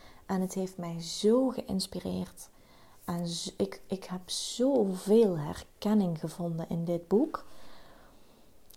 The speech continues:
Zij is op een gegeven moment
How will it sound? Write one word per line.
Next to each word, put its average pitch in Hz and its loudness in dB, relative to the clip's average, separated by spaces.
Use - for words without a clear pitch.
Zij 202 4
is 208 0
op 185 0
een 190 0
gegeven 185 2
moment 170 -2